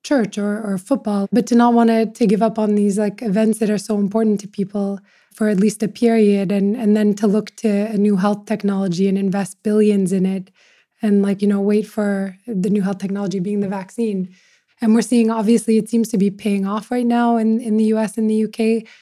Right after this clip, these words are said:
uh, but aft-, at the cost of, like, millions of people sick and dead. And so if, if, yeah, other countries had kind of, yeah, been, been more willing to make those trade-offs. Um,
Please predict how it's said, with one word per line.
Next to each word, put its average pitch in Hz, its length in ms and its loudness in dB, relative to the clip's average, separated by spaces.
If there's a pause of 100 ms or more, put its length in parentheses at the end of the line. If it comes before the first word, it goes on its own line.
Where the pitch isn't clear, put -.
(440)
uh, 214 400 0
but 180 180 0
aft-, 226 320 0
at 240 160 -4
the 226 80 -2
cost 214 400 -2
of, 202 140 0
like, 202 240 0
millions 208 680 2
of 208 160 -10
people 202 500 -2
sick 196 400 -6
and 190 220 0
dead. 202 380 -4 (760)
And 202 260 2
so 208 260 2
if, 208 260 -2
if, 247 480 -6 (180)
yeah, 220 220 2
other 226 180 2
countries 208 520 0
had 196 280 -4 (840)
kind 214 180 0
of, 202 80 0
yeah, 202 140 2
been, 202 320 -2
been 208 140 2
more 202 160 2
willing 202 380 0
to 208 120 -4
make 196 260 -4
those 196 480 -4 (480)
trade-offs. 233 760 -2
Um, 202 520 -2